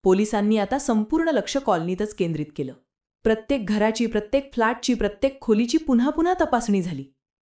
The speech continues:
पण मुलगी काही सापडली नाही. दिवस बदलला.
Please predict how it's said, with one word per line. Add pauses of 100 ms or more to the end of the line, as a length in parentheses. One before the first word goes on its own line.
(280)
पण
मुलगी
काही
सापडली
नाही. (880)
दिवस
बदलला.